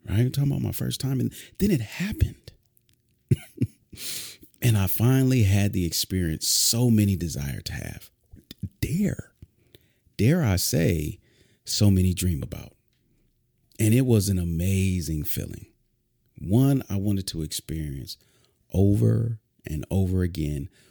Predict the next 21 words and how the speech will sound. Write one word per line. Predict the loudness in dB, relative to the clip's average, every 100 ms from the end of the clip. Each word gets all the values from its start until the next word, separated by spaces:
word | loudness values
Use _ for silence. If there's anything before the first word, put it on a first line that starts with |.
| _
for | -18 -8 -6 -4
the | -4 -4
rest | -4 -2 0 0 -2
of | -2 -2
my | -4 -4
life. | -6 -10 -12 -16 -20 _ _ _ _ _ _ _ _ _ _ _ -14
Okay. | -12 -10 0
I | 4
don't | 4
know. | 4
Th-, | 2 -2
th-, | -2 -16 -20 -20 -20 _
I'm | 0 2
just, | 2 2 -2 -4
I'm | -4
just | 0 0 2
talking | 4 4
about | 4 2 2
my | 2 2 2
first | 2 -2 -4
time. | -8 -12 -16